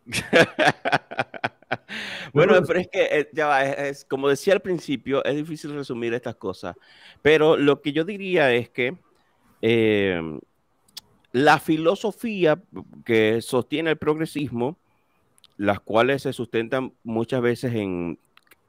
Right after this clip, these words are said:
Speaker 1: en teorías relativistas, deconstructivistas, ya sabes, eh, el, el progresismo tiene a su vez sus bases. O sea, las bases del progresismo son ideológicas y filosóficas. Tienen base en, en el,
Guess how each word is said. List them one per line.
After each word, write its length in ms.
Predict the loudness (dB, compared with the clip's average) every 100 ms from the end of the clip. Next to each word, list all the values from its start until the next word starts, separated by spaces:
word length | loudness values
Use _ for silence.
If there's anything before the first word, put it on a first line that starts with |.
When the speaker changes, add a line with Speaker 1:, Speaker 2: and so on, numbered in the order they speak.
| -8
Speaker 1:
en 460 | -6 -6 -8 -12 -4
teorías 880 | 0 2 2 2 4 6 4 2 -8 _ _ _ -20 -6
relativistas, 1120 | 0 2 2 0 -2 0 0 -2 2 4 4
deconstructivistas, 1400 | 2 -2 -4 -6 -10 -10 -10 -8 -8 -8 -6 -2 0 -2
ya 80 | -10
sabes, 460 | -2 0 2 -2 -8 _ _ _ _ _ -6
eh, 320 | -2 0 -2 -2 0
el, 100 | 4
el 120 | 4
progresismo 560 | 4 0 0 -2 -2 -2
tiene 320 | -2 0 0
a 80 | 0
su 160 | 0 0
vez 120 | -2
sus 120 | 0
bases. 560 | 2 2 0 -14 -18 _
O 40 | -6
sea, 200 | -6 -6 _
las 160 | -4 -2
bases 220 | -2 -2 -4
del 80 |
progresismo 420 | -4 -6 -6 -6 -6
son 280 | -4 -6 -4
ideológicas 520 | -2 0 0 0 -4
y 40 |
filosóficas. 580 | -6 -6 -8 -14 -12 -16 -18 _ _ _ -4
Tienen 260 | -2 0 2
base 420 | 2 2 -4 -4 -2
en, 360 | -2 -2 -4 -4
en 200 | -4 -4
el, 460 | -6 -6 -6 -8